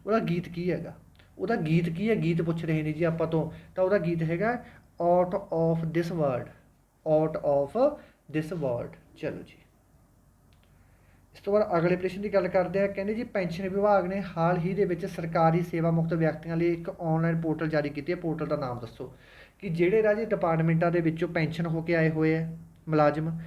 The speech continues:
ਠੀਕ ਹੈ ਜੀ, ਉਹ ਆਪਦੀ ਪੈਨਸ਼ਨ ਦਾ ਪਤਾ ਕਰ ਸਕਦੇ ਆ, ਕੀ ਕੀ ਉਹਨੂੰ ਸੁਵਿਧਾ ਮਿਲਦੀ ਹੈ, ਕੀ ਕੀ ਉਹਨਾਂ ਦੇ ਵਿੱਚ ਫੰਡ ਕੱਟੇ ਜਾ ਰਹੇ ਆ, ਕੀ ਫੰਡ ਜੋੜੇ ਜਾ ਰਹੇ ਆ, ਉਹ ਸਾਰਾ ਕੁਛ ਤੁਸੀਂ ਉੱਥੇ ਆਨਲਾਈਨ ਦੇਖ ਸਕਦੇ ਹੋ।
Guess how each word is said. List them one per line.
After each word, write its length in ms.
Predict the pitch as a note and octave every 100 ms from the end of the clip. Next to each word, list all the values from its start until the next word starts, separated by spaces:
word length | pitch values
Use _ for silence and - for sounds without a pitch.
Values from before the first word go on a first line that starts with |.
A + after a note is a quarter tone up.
| - - -
ਠੀਕ 180 | E3+ F#3
ਹੈ 60 |
ਜੀ, 120 | G3+ G#3
ਉਹ 160 | F#3
ਆਪਦੀ 160 | G3+ G3
ਪੈਨਸ਼ਨ 380 | G3+ E3 E3 E3+
ਦਾ 80 | E3+
ਪਤਾ 240 | E3+ E3+
ਕਰ 160 | E3+ E3
ਸਕਦੇ 340 | F3 E3 E3+
ਆ, 40 |
ਕੀ 200 | E3+ F3
ਕੀ 120 | E3 F3
ਉਹਨੂੰ 140 | F#3+
ਸੁਵਿਧਾ 320 | F#3 D#3+ F#3
ਮਿਲਦੀ 260 | F3+ E3+ F3
ਹੈ, 40 |
ਕੀ 220 | E3+ E3+ E3
ਕੀ 140 | F3
ਉਹਨਾਂ 120 | F3
ਦੇ 60 | F#3
ਵਿੱਚ 140 | F3+
ਫੰਡ 260 | E3+ D#3+ D#3+
ਕੱਟੇ 280 | E3 E3 E3
ਜਾ 140 | E3
ਰਹੇ 100 | E3+
ਆ, 40 |
ਕੀ 140 | E3+ F3
ਫੰਡ 220 | E3+ E3
ਜੋੜੇ 260 | D#3+ D#3+ D#3
ਜਾ 140 | D#3+
ਰਹੇ 100 | E3
ਆ, 40 |
ਉਹ 40 | F#3
ਸਾਰਾ 220 | F#3 G3
ਕੁਛ 180 | G#3+ G3+
ਤੁਸੀਂ 260 | E3 E3
ਉੱਥੇ 160 | D#3+ G3
ਆਨਲਾਈਨ 340 | E3+ C#3+ D3
ਦੇਖ 180 | C#3+ C3
ਸਕਦੇ 260 | - E3 E3+
ਹੋ। 160 | G#3+